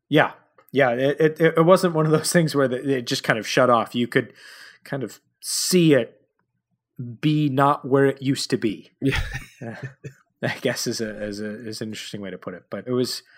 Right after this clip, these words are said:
Speaker 1: one of those things where we, where I've been in contact with, with our host, with the folks at P T Z V Z,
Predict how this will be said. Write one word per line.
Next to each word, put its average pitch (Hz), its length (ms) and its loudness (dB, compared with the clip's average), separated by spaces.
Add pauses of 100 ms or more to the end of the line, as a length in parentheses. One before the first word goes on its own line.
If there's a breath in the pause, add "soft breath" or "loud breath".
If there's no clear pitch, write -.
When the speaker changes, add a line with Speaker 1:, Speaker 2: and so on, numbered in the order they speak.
(360 soft breath)
Speaker 1:
one 127 140 -2
of 117 80 0
those 107 140 -4
things 113 240 -6
where 104 180 -2
we, 107 180 -6
where 113 300 -2 (540)
I've 127 120 -4
been 131 120 2
in 120 60 -4
contact 113 500 -4
with, 110 180 -4
with 131 180 -6
our 98 120 -4
host, 110 360 -6 (360 loud breath)
with 127 180 -2
the 120 80 -4
folks - 260 -2
at 117 80 -10
P 113 140 -4
T 104 160 -8
Z 104 140 -6
V 101 180 -8
Z, 104 200 -10